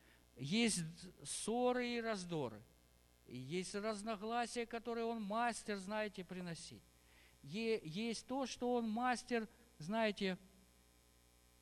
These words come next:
наводить тень на плетень.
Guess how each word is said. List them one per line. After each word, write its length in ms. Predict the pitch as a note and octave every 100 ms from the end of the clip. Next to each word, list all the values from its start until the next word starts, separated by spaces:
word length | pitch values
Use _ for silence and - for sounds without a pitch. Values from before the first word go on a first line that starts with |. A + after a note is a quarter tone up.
| - - - - - - - - -
наводить 560 | C#3 F#3 G3 G3 F#3 -
тень 360 | - A3 G#3+
на 140 | F#3+ F#3
плетень. 580 | F#3 F#3 - D3 G#2